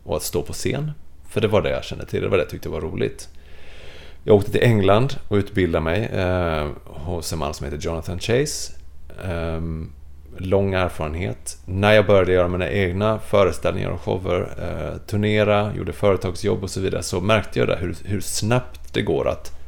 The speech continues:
förändra någons, eh, verklighetsuppfattning.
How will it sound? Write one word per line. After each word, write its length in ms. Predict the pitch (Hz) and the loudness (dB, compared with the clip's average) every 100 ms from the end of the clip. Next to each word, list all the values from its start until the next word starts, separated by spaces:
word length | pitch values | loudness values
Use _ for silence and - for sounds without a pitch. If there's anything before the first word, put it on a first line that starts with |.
| - - - - - - | -10 -8 -8 -8 -8 0
förändra 480 | 78 69 62 78 | 2 0 -2 -2
någons, 580 | 85 73 52 - - - - - - - - - | 0 -2 -4 -8 -10 -12 -14 -16 -14 -12 -12 -8
eh, 80 | 78 | -2
verklighetsuppfattning. 960 | 76 71 - 69 73 - - - - | 0 0 -2 -4 0 2 2 -2 -10